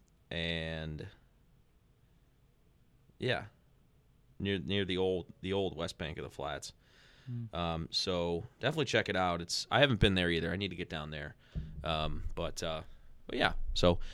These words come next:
Speaker 1: that is your beer of the week. Go Jackets. And, uh, yeah, I'm gonna keep drinking this, uh, tasty Brewdog.
Speaker 2: Absolutely.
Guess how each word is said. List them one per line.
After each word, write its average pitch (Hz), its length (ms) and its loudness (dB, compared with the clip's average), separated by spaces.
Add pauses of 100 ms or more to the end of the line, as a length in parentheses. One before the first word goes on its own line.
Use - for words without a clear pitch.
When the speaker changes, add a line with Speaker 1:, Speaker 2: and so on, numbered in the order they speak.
(360)
Speaker 1:
that 156 260 12
is 156 280 12
your 156 120 12
beer 143 220 12
of 139 120 12
the 131 80 12
week. 156 320 12
Go 113 160 12
Jackets. 117 560 10 (100)
And, 90 360 4
uh, 87 280 8 (320)
yeah, 131 80 2
I'm 131 100 2
gonna 80 100 -2
keep - 200 0
drinking 101 260 -2
this, - 240 0
uh, - 220 -2
tasty 92 320 0
Brewdog. 90 400 0 (1700)
Speaker 2:
Absolutely. 113 920 0